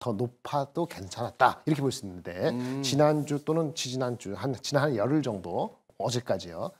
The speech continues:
Speaker 1: 그 실적 추정치 애널리스트가 최근에 다섯, 여섯 군데 나왔는데요.
Speaker 2: 네.
Speaker 1: 어,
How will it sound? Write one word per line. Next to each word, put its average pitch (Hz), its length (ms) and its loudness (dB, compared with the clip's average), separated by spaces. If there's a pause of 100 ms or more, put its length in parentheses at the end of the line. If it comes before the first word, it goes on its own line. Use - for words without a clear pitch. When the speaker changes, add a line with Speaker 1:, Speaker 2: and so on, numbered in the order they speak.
(280)
Speaker 1:
그 110 220 -4
실적 190 540 -2
추정치 190 600 -2
애널리스트가 127 680 -2
최근에 135 300 -6
다섯, - 280 -4
여섯 120 200 -2
군데 117 220 -2
나왔는데요. 98 680 -4
Speaker 2:
네. 123 340 -4
Speaker 1:
어, 87 480 -12